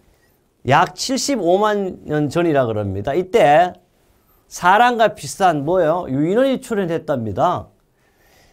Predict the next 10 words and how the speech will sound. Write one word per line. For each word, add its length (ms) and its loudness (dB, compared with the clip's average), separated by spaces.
고대를 460 4
거쳐 300 2
중세에 380 0
이르기까지 840 0
문명은 800 0
오늘도 400 0
발달하고 580 -2
있습니다. 640 -8
그런데 340 -2
아주 540 2